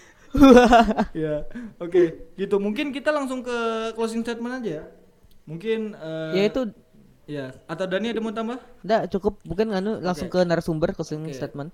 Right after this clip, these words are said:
Speaker 2: Berarti, eh, langsung aja nanya narasumber nih. Eh, gimana kamu ada nggak pesan-pesan buat yang lagi malas di luar sana? Atau apakah mereka harus menghilangkan kemalasan atau tetap ke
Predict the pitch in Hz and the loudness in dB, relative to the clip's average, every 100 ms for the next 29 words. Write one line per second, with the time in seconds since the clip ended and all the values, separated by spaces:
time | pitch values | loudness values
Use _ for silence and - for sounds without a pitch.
0 | - 143 156 156 220 220 170 170 165 165 | -18 -14 -12 -10 -8 -6 -6 -6 -6 -8
1 | 165 165 160 208 202 170 160 160 165 156 | -10 -10 -6 -6 -6 -10 -14 -14 -14 -12
2 | 151 143 143 147 151 143 160 208 214 170 | -12 -12 -10 -10 -10 -8 -6 -4 -6 -8
3 | - 160 147 147 143 147 147 160 147 180 | -10 -8 -6 -4 -4 -4 -6 -8 -6 -4
4 | 190 170 180 175 156 156 156 - 135 139 | -2 -4 0 0 2 0 -2 -6 -8 -10
5 | 135 151 139 135 135 135 131 131 131 143 | -8 -8 -6 -6 -6 -8 -10 -8 -6 -6
6 | 139 139 135 131 139 131 143 151 147 139 | -6 -8 -6 -6 -8 -10 -8 -8 -8 -8
7 | 123 - 131 135 - - - 139 147 147 | -10 -8 -8 -10 -20 -20 -12 -6 -4 -2
8 | 156 160 160 160 175 165 165 160 160 160 | -2 -2 -2 -2 -2 -4 -2 -2 -4 -6
9 | 156 156 156 170 185 165 160 156 156 - | -6 -4 -4 -2 -4 -2 0 -2 -4 -10
10 | - 185 170 170 - 165 160 | -4 0 -2 -2 -2 -2 -2